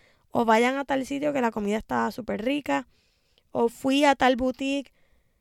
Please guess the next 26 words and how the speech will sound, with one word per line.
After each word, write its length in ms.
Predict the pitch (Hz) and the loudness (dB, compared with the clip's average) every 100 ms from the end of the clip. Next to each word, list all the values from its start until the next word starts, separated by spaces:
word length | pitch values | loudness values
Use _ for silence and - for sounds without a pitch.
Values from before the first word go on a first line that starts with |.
| _ _ | _ _
conseguí 580 | - 247 240 254 233 247 | -8 -6 -2 -2 0 0
una 220 | 262 269 | 2 2
ropa 300 | 262 269 269 | 0 0 -2
que 100 | 262 | -2
me 80 | 247 | -4
encantó 600 | 240 233 226 226 277 294 | -2 -4 -4 -2 -2 0
a 100 | 262 | 0
precios 400 | 233 233 - 262 | -2 -6 -4 -4
módicos, 680 | 233 269 277 277 262 - 269 | -2 0 0 -2 -4 -2 0
la 140 | 262 240 | 0 -2
calidad 340 | 233 220 214 | -2 -2 -2
está 160 | - 240 | -4 -8
excelente". 880 | - - 226 269 277 262 269 269 - _ _ _ _ _ | -6 -2 0 0 -2 -2 -2 -2 -6 _ _ _ _ _
Y 120 | - 302 | -6 0
uno 180 | 381 | 0
se 80 | 381 | 0
siente, 280 | 359 403 330 | 0 0 2
¿verdad?, 200 | 277 311 | 2 2
haciendo 260 | 330 302 339 | 0 -2 -2
como 240 | 330 277 | -2 -2
un 160 | 254 262 | -2 0
bien 220 | 302 311 | -2 -2
común 440 | 311 302 330 285 | -2 0 2 2
el, 200 | 262 254 _ _ _ _ | 0 -2 _ _ _ _
al 180 | - 226 | -2 0
compartir 960 | - 247 233 233 226 - 302 269 254 | 2 2 2 0 0 -2 0 0 -2